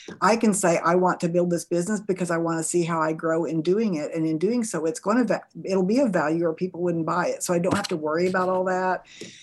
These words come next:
So I really love just getting really clear on the why and what, or on the what, but what I've learned through that is that a lot of times when you're coaching someone, what people say they want is not really the thing that they say. Like, in other words,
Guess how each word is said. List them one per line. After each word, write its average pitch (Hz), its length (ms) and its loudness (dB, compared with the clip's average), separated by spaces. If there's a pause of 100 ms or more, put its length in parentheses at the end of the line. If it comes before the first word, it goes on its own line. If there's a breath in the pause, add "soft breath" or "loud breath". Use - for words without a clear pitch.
(140)
So - 200 4
I 190 140 2
really 214 380 6
love 170 240 2
just 175 220 -2
getting 170 260 0
really 165 240 0
clear 165 320 -4
on 160 100 -4
the 147 100 -4
why 165 320 0
and 156 180 -2
what, 190 280 -2
or 170 200 4
on 160 100 0
the 156 80 -2
what, 170 340 0
but 165 160 -2
what 190 160 0
I've 185 300 -2
learned 202 460 2
through 156 220 0
that - 360 -8 (300 loud breath)
is 185 140 4
that 170 120 4
a 156 60 4
lot 160 240 2
of 185 80 -4
times 190 300 -6
when 180 100 -4
you're 143 100 -4
coaching 196 460 -6
someone, 139 640 -4
what 175 200 2
people 170 300 -4
say 180 300 -2
they 175 160 2
want 170 340 -2
is 156 180 -6
not 165 360 0
really 147 600 0
the 147 140 -4
thing 160 300 0
that 131 180 -8
they 135 140 0
say. 143 520 -2
Like, 151 200 -2
in 165 80 0
other 165 160 0
words, 147 340 -2